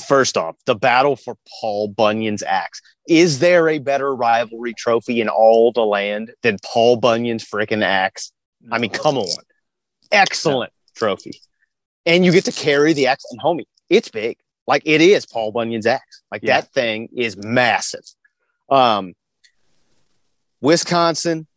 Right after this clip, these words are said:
Speaker 1: going to Minnesota. Badgers are a six and a half point road favorite. I mean,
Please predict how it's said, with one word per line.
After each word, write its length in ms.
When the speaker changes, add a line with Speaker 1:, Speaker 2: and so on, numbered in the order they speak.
Speaker 1:
going 320
to 60
Minnesota. 800
Badgers 460
are 120
a 40
six 460
and 80
a 40
half 360
point 320
road 340
favorite. 500
I 100
mean, 300